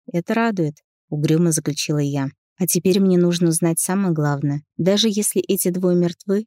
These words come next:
это еще не исключает то, что я нахожусь в гнезде, наполненном вампирами. Что будет со мной?» Я обратилась к Кариму, он все-таки главный в этом городе. «Давай обсудим это позже. Мне нужно уладить некоторые формальности»,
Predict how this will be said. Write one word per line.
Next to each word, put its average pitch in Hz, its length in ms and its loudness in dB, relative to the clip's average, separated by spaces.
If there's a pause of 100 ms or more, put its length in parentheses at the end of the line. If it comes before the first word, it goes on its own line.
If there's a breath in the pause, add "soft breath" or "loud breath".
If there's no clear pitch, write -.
(120)
это 170 180 2
еще 175 200 2
не 170 140 4
исключает 170 540 0 (120)
то, 185 120 0
что - 220 -4
я 175 160 2
нахожусь 190 460 0
в 170 40 -2
гнезде, 170 400 2
наполненном 175 680 0
вампирами. 143 680 -2 (480)
Что - 260 -2
будет 165 300 0
со - 200 -2
мной?» 143 400 0 (160)
Я 151 220 2
обратилась 170 500 2
к - 60 -14
Кариму, 196 460 0
он 185 120 0
все-таки 185 400 -2
главный 190 380 0
в 156 60 0
этом 147 260 0
городе. 139 480 -2 (400)
«Давай 175 420 4
обсудим 156 440 2
это 151 180 2
позже. 143 560 -2 (120)
Мне 214 240 4
нужно 226 320 4
уладить 214 360 2
некоторые 190 440 0
формальности», 139 840 -2